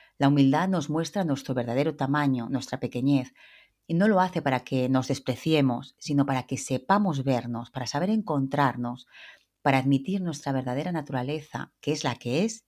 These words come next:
y no la que creemos ser. A partir de asumir que somos poca cosa, de tomar de man-, de la mano la humildad, comienzan a caer los velos,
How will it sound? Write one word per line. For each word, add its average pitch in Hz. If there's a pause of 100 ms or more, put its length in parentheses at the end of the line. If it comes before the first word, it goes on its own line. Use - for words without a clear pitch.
y 135
no 165
la 147
que 123
creemos 123
ser. 120 (1200)
A -
partir 170
de 226
asumir 170
que -
somos 143
poca 120
cosa, 135 (380)
de 127
tomar 139
de 143
man-, 160
de 127
la 117
mano 165
la 117
humildad, 131 (760)
comienzan 196
a 151
caer 143
los 135
velos, 120